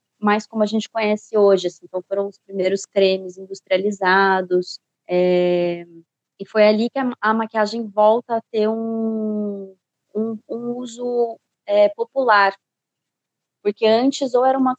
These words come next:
coisa de aristocracia, né? Quando, quando você não tá usando a maquiagem, é, como uma cortesã, ou você era da aristocracia, né? Que é quando você tem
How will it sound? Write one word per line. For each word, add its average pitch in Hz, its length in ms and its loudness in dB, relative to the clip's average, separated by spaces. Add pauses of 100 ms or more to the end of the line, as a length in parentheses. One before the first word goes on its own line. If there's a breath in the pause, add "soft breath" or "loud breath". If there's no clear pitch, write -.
coisa 214 480 -2
de 190 920 -8 (480)
aristocracia, 208 920 -2 (460)
né? 196 200 -6
Quando, 226 300 0
quando 240 240 -4
você 240 240 -4
não 226 120 -8
tá 220 160 -2
usando 196 680 0
a 196 80 0
maquiagem, 185 840 0 (420)
é, 175 480 -2 (280)
como 220 260 2
uma 208 200 0
cortesã, 214 760 -2
ou 240 200 2
você 254 260 -2
era 226 300 2
da 220 120 0
aristocracia, 220 760 -6
né? 185 160 -4
Que - 160 -8
é 185 120 0 (100)
quando 190 200 -10
você 196 320 -8
tem 185 420 -10